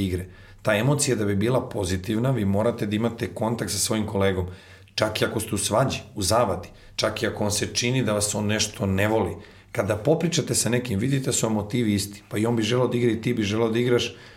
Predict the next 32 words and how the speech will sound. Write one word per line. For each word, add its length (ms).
sad 200
samo 200
tu 300
svako 320
traži 300
svoj 220
neki 240
prostor 500
kako 240
da 80
se 180
namesti 720
ili 280
kako 280
da 120
se 160
nametne. 480
Pogrešan 500
je 160
put 200
kad 160
ne 100
komunicirate, 760
jer 180
kada 220
komunikacija 840
ne 180
postoji, 480
onda 440
konflikt 480
je 60
neizbežan. 680